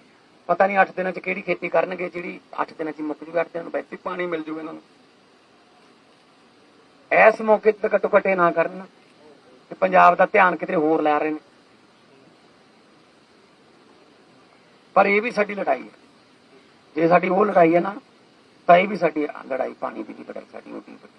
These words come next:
ਤੁਹਾਡਾ ਧੰਨਵਾਦ ਹੈ, ਤੁਸੀਂ ਆ ਜਾਂਦੇ ਹੋ, ਤੁਸੀਂ ਚੁਕੰਦੇ ਹੋ, ਤਾਂ ਉਹ ਮੁੜ ਜਾਂਦੇ ਨੇ।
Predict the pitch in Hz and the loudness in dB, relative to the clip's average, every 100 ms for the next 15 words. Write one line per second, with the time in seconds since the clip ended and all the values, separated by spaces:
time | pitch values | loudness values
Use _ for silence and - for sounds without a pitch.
0 | _ _ _ _ _ _ _ _ _ _ | _ _ _ _ _ _ _ _ _ _
1 | _ _ _ _ - _ _ _ _ _ | _ _ _ _ -20 _ _ _ _ _
2 | _ _ _ _ _ _ _ _ _ _ | _ _ _ _ _ _ _ _ _ _
3 | 160 175 190 180 175 180 185 185 - 190 | 4 6 6 6 8 6 4 -6 -4 2
4 | 165 175 180 175 - - - _ _ _ | 4 4 2 -4 -6 -20 -20 _ _ _
5 | _ _ _ _ _ 143 180 185 - - | _ _ _ _ _ -12 -10 -10 -4 -2
6 | 170 180 180 160 - _ _ _ _ _ | 0 0 0 -2 -6 _ _ _ _ _
7 | _ - 175 165 131 117 104 101 | _ 0 2 2 -2 -4 -6 -10